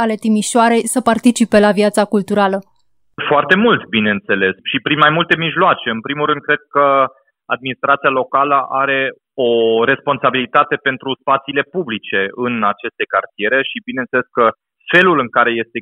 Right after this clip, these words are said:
Speaker 2: gândit și întreținut spațiul public, uh, determină felul în care oamenii interacționează în acest spațiu și, și neapărat ne trebuie spații în care oamenii se pot întâlni,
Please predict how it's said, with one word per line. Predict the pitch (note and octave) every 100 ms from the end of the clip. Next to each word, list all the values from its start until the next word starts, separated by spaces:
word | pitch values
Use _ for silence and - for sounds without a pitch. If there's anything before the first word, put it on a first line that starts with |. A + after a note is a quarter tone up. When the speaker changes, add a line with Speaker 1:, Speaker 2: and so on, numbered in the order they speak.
| G#2
Speaker 2:
gândit | A2 A2 D3+ -
și | B2+
întreținut | A#2 A#2+ G#2 A2+ G#2+ F3+ - _ _ _ _ _ _
spațiul | - A#2+ - A#2+ - G#2
public, | G#2+ G#2+ C#3 D3 -
uh, | C#3 B2 B2+ B2 B2+
determină | B2+ D#3+ E3+ F3 D#3+ D3+ D3+ -
felul | E3+ E3 E3 D#3+
în | D3 D#3
care | D3 C#3+ D3
oamenii | D3+ D3+
interacționează | C#3+ D3 C#3 - E3 E3 A2+
în | G#2+
acest | G#2 G#2 -
spațiu | - F#2+ - - - -
și, | - A2+ A2 -
și | - A2+ A#2+
neapărat | D#3 - C3+ C3 A#2
ne | A#2 -
trebuie | B2+ A#2+ A#2 A2+ A2 A2 _ _ _
spații | C3 C3 - - B2 A#2+ A#2+ G#2 -
în | A#2 A2+ -
care | A#2 A2+ A2+ A2 G#2 A#2
oamenii | A#2+ A2+ -
se | A2
pot | A#2+ G#2+ G#2
întâlni, | G2 G2 A2 D#3+ E3+ D3